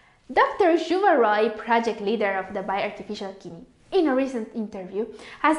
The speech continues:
disclosed a date not just for the human trials, but for the commercialization of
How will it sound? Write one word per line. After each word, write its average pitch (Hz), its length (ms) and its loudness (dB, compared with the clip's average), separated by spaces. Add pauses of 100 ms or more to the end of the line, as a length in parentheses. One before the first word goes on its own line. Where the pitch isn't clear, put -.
disclosed 220 600 4
a 220 80 -4
date 220 360 0
not 233 160 -2
just 233 180 -2
for 190 160 -4
the 190 140 -4
human 349 280 0
trials, 285 440 2 (420)
but 208 180 -6
for 247 200 4
the 196 160 0 (120)
commercialization 262 1040 0
of 208 120 -10